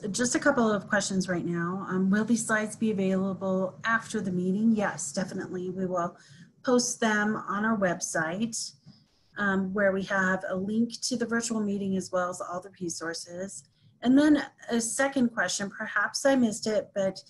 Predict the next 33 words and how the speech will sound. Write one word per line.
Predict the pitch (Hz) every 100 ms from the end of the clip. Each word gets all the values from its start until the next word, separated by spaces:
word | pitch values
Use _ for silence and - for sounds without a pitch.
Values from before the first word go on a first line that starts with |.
| _ _ -
is | 233 233
this | 262 -
a |
survey | 240 - 214 208 196
of | 180 185
O | 190 196
E |
C | 185 185 170
D | 208 202 - -
country | 208 196 208
jurisdictions, | 185 185 180 - 196 - - 220 220 214 - _ _ _ -
or | 202 -
is | 233 226
it | 247 240
a | -
broader | 190 202 196 202 196
survey | - 190 185 180
of | 175 185
other | 180 175
countries? | - 160 - - 175 - - _ - -
I |
think | 254 311 277
this | 190 190 233 247 - - - _ _ _ _ _ _ -
might | 233 226 233 226 180
go | 220 220
to | 233 - 226 214 202 196 180 190
the |
countries | - 226 220 202 196
that | 190
you're | 196 196
looking | 190 190 185 175
at, | 165 -
Nathan, | 175 175 - 175 175 180